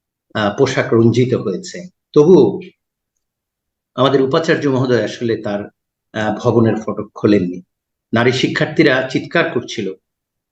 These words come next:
আমি আসলে মুক্তিযুদ্ধের ওই সময়টা দেখিনি। আমি, আহ, ছোট ছিলাম, সামান্য স্মরণ আছে। আহ, কিন্তু আমি, আহ, ওই সময় যখন অন্ধকারে বহিরাগত, আমার ছাত্র যে সংগঠনেরই হোক,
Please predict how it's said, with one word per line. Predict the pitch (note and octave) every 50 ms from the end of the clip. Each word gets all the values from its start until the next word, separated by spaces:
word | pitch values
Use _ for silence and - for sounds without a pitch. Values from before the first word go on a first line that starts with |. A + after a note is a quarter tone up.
| _
আমি | - C#3+ D3+ E3 E3
আসলে | D#3+ - - F3 F3 E3
মুক্তিযুদ্ধের | D3+ D3+ - - - C#3+ D3+ D#3+ D#3+ D#3+ C#3+
ওই | C#3
সময়টা | C3 - - B2+ A#2+ A#2 A#2 A#2
দেখিনি। | G#2 G#2+ G2+ - - A#2+ A2+ G#2+ B2+ - - _ -
আমি, | - G#2 G2+ G#2 G#2 G2+ G2 - G#2
আহ, | G2+ F#2+ G2 G2 G2 G2+ - -
ছোট | - - B2+ C3 D3+ -
ছিলাম, | - - A#2+ G#2+ G#2+ A#2+ C#3+ - - _ _ _ _ _ _ _
সামান্য | - - D3+ D3 D3+ D3+ C#3+ B2
স্মরণ | - - A2 G#2+ G#2 G2
আছে। | F#2 F#2 - - C#3 D3+ F#3 - _ _ _ _ _ _ _ _ _ _ _ _ -
আহ, | B2+ B2 B2+ B2+ B2+ -
কিন্তু | - F3 F3 - F3+
আমি, | D#3 C#3+ C#3 D3+ D3 D3 D#3 - -
আহ, | - C3+ C3+ C3 - -
ওই | D3+ F3+
সময় | F3+ F3+ D#3 A#2 G2+ F#2 F#2 F2+ F#2
যখন | F#2 A2 A2 - C3 A#2
অন্ধকারে | A#2 A#2 B2+ B2+ B2+ D3 C3+ - C3 A2 F#2+ F#2 F2+ F2+ - -
বহিরাগত, | A2+ A#2+ B2+ C3 B2 A2 G#2+ - -
আমার | - F#2+ A2 A#2 A#2+ -
ছাত্র | - C#3+ C#3 - - E3
যে | C#3 D3 D3
সংগঠনেরই | - - D3 C#3 C#3+ E3 F#3+ G#3+ A3 G#3 D#3+ A#2+
হোক, | G#2 G2 G#2 - -